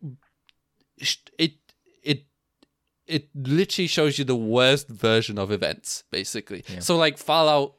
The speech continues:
Speaker 1: like, Fallout, let's say the Fallout world in the Fallout video game series is, like, a weird, like, uh, kind of, oh, like, it actually becomes, like, an adventure, you know, the life becomes an adventure
Speaker 2: It's a
Speaker 1: again.
Speaker 2: positive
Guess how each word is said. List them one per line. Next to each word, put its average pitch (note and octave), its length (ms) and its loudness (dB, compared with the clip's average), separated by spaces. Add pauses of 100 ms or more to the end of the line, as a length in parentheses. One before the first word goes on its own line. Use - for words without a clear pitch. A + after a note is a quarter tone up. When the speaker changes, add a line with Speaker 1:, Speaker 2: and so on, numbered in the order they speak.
Speaker 1:
like, B2+ 220 -2
Fallout, A#2 360 0
let's A#2+ 160 -2
say A#2+ 120 -4
the A2 80 -4
Fallout A#2+ 480 2
world F#2+ 320 -4
in F#2+ 100 -6
the F#2+ 140 -8
Fallout G2+ 340 0
video A2+ 240 -4
game G#2+ 160 -8
series G#2+ 420 -4 (260)
is, C#3+ 260 0
like, C3 380 0 (400)
a C3+ 100 4
weird, C3 500 4
like, A#2 460 2 (1500)
uh, A2 320 2
kind A#2 200 -2
of, G#2+ 100 -4
oh, D#3 220 2
like, C3+ 320 2
it A#2+ 120 -4
actually B2+ 300 0
becomes, A#2 380 -2
like, G#2+ 140 0
an G2+ 100 -2
adventure, A#2+ 640 -4 (100)
you G#2+ 100 -8
know, G2+ 140 -4
the A2 100 0
life G#2+ 300 0
becomes G#2 400 -6
an G2+ 260 -4
adventure A2 480 -4
Speaker 2:
It's F#2+ 140 -4
a A#2 40 0
Speaker 1:
again. A#2 100 4
Speaker 2:
positive F#2+ 400 -4